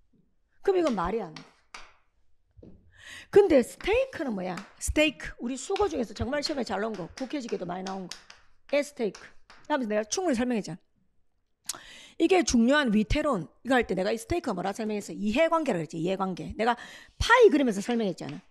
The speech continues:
우리 사람들이 왜 경쟁해요? 파이는 한정돼 있거든. 파이는 한정돼 있으니까 새로운 게 진입을 하면 A, B, C, D, E. 새로운 게 진입을 하면 기존 파이가 작아지거든. 그러니까 이해관계, 이해관계가 걸려있다, at, 걸려있다. 그래서 at stake란 말이에요.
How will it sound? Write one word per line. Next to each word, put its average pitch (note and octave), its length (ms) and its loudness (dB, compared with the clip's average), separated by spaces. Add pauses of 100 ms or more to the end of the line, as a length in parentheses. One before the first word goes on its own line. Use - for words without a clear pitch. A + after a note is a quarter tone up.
(380)
우리 G4 140 4
사람들이 F#4 360 2
왜 D4 160 4
경쟁해요? A#3+ 520 -2 (560)
파이는 G#4 340 2
한정돼 D4 440 -2
있거든. F#3 320 -10 (540)
파이는 G#4 340 8
한정돼 E4 460 0
있으니까 A#3 300 2
새로운 G4 320 2
게 F#4 80 2
진입을 B3 420 2
하면 G3+ 240 0 (100)
A, B3 200 2
B, C4+ 160 0
C, C4 220 -2
D, A#3+ 200 -2
E. C4 240 0 (380)
새로운 G#4+ 400 4
게 C#4 100 2
진입을 D4 440 0
하면 A3 280 -2
기존 E4+ 300 4
파이가 A#3 240 2
작아지거든. B3 640 0 (1040)
그러니까 G4+ 220 8
이해관계, D4+ 800 4
이해관계가 C#4 720 2
걸려있다, A3+ 640 2
at, G#3 200 -2
걸려있다. A3+ 460 0
그래서 F#4 380 -4
at C#4 60 0
stake란 F#3 560 0
말이에요. F#3 220 -16